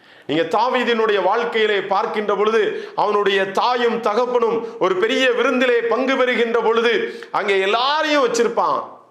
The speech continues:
ஆனா தாவீது மட்டும் புறக்கணிக்கப்பட்டிருப்பான். ஆண்டவர் அப்போ அவன்கிட்ட பேசிக்கிட்டே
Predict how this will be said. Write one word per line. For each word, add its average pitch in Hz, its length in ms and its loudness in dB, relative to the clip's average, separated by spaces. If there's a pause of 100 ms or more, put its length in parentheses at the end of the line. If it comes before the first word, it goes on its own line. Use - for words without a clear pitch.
(180)
ஆனா 147 340 0
தாவீது 185 520 -2
மட்டும் 156 440 -4
புறக்கணிக்கப்பட்டிருப்பான். 127 1040 -6 (1200)
ஆண்டவர் 269 520 0
அப்போ 226 360 0
அவன்கிட்ட 226 40 -2
பேசிக்கிட்டே 254 640 0